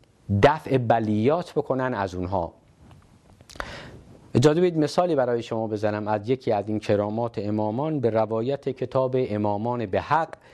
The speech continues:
در صفحه نود و یک. شک نیست هرگاه درمانده و گرفتار به امام رویاور شده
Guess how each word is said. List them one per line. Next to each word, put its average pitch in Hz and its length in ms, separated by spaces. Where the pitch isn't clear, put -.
در 110 180
صفحه 135 800
نود 110 360
و 110 40
یک. 101 400
شک - 400
نیست 196 440
هرگاه 160 720
درمانده 120 640
و 120 160
گرفتار 110 840
به 113 220
امام 127 460
رویاور 110 640
شده 92 460